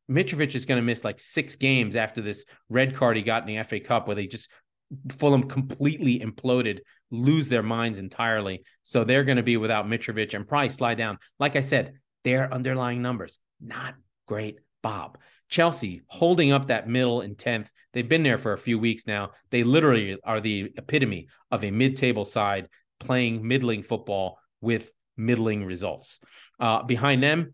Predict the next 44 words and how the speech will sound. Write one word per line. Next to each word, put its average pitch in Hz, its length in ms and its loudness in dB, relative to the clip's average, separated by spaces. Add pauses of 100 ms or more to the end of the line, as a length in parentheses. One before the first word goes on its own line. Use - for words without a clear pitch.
(140)
they've 143 180 2
gotta 165 220 4
watch 165 240 2
out. 185 300 -2 (100)
Aston 135 340 -4
Villa, 151 340 2 (160)
level 143 360 2
on 156 160 2
points 143 260 0
with 127 120 -6
Chelsea. 139 500 -2 (140)
I 139 100 0
could 135 200 -4
see 156 180 -2
them 143 400 0 (180)
kicking 139 320 -2
past 135 320 2
Chelsea 135 400 0
and, 143 280 -2 (120)
and 165 240 -2
Fulham 117 300 0 (240)
and 113 160 -6
finishing 143 720 2 (120)
in 139 280 2
ninth, 147 380 0 (240)
the 117 80 -2
way 123 280 2
Aston 120 300 -4
Villa 120 160 0
probably 110 240 -2
should 175 220 2
have. 156 200 2 (280)
And 135 100 -2
then 135 180 2
Palace. 151 360 0
Then, 175 300 0
then 208 180 2
we 185 80 2
get 151 120 2
into 135 160 -4
the 120 60 -4
fun 110 240 -6
zone. 87 180 -12
So 120 240 0